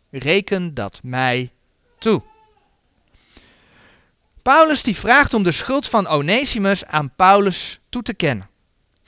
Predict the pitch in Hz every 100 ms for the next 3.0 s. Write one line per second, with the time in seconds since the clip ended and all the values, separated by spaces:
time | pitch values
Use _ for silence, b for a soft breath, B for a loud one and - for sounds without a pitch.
0 | B B B 131 139 175 196 190 147 151
1 | 208 262 185 160 151 - 175 202 196 170
2 | 151 120 113 127 120 - 233 185 - -